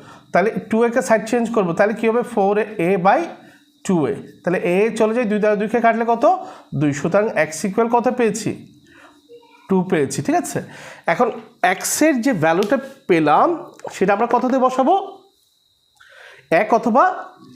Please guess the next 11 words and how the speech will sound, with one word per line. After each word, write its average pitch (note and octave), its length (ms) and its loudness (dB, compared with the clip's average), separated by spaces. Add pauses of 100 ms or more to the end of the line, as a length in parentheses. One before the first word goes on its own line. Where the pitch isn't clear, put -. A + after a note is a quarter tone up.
(160)
দুইয়ে G3+ 180 4
বসাবো। C#3+ 480 -2 (280)
তাহলে G3 140 4
আমরা G3+ 180 2
লিখতে G3+ 440 -2
পারি G#3+ 300 2
এক্সের F3+ 540 0
মান D#3+ 280 2
কততে A#3+ 300 0
বসিয়ে A#3+ 300 0
পাই? A3+ 240 0